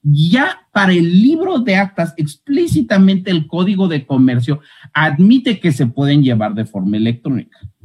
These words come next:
En ese sentido, aquí están los cuatro libros en el cuadrito, su función. Vaya, los libros de actas,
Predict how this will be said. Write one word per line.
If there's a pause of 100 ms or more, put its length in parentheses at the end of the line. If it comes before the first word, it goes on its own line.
(580)
En
ese
sentido, (260)
aquí
están
los
cuatro
libros
en
el
cuadrito,
su
función. (640)
Vaya, (300)
los
libros
de
actas,